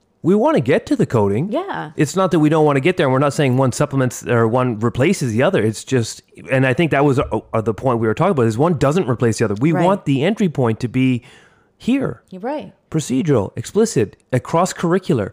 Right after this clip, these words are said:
Speaker 2: Yeah.
Speaker 1: And then we, we go specifically. When you keep talking about the Makey Makey, it always reminds me of the story of where we actually met.
Speaker 2: Yes.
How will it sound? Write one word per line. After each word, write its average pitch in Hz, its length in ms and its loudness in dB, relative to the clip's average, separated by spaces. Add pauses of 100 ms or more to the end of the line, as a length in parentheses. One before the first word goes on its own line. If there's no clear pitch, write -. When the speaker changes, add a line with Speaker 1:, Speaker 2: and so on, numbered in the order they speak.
Speaker 2:
Yeah. 196 260 -8
Speaker 1:
And 127 140 0
then 156 160 2
we, 143 400 -2
we 123 160 -4
go 135 200 2
specifically. 135 720 -4 (280)
When 139 100 0
you 143 40 2
keep 226 180 -2
talking 175 200 0
about 165 160 0
the 135 60 0
Makey 131 320 2
Makey, 127 400 0
it 131 80 2
always 160 400 4
reminds 135 440 2
me 123 140 4
of 113 80 2
the 113 80 0
story 120 520 2 (600)
of 120 320 0
where 160 240 4
we 147 160 4
actually 135 400 0
met. 131 460 0
Speaker 2:
Yes. 220 460 -6